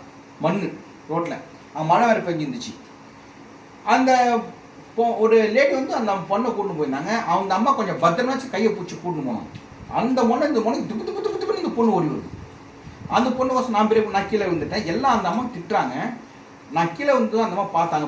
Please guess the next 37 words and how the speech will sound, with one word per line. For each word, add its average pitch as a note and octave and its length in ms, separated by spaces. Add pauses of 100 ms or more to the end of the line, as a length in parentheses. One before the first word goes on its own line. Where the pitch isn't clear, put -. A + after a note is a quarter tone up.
பார்த்துட்டு G3 300
கூட G3 220
ஒரு C3 120
சாரி B3 360
கூட A3+ 160
சொல்லாம, E3+ 560 (240)
"ஏய், E4 120
வாடி D#4+ 260
போலாம்" C#4 420
சொல்லிட்டு A#3 320
கூட்டிட்டு F3 240
போயிட்டாங்க. A2 140 (920)
நொந்துட்டேன் B3 320
நான். G3 200 (880)
இதே B3 220
சப்போஸ் B3+ 420
ஆட்டோ B3+ 340
ஸ்பீடா - 200
வந்து B3 400
அந்த G3+ 220
குழந்தை G#3 360
மேல F3 100 (120)
just D#3 200
மிஸ். A#3 300 (300)
நான் D#3 200
இருந்தாலும் A3 320
அந்த D3+ 240
குழந்தை C4+ 260
மேல A3+ 120
இடிக்கல F3+ 280
வண்டி. C#3 240 (520)
So, G#3+ 440
நம்ம F3 180 (100)
டைம் G#3+ 160
எப்படி - 180
இருக்கு G#3 180
பாருங்க. C#3 260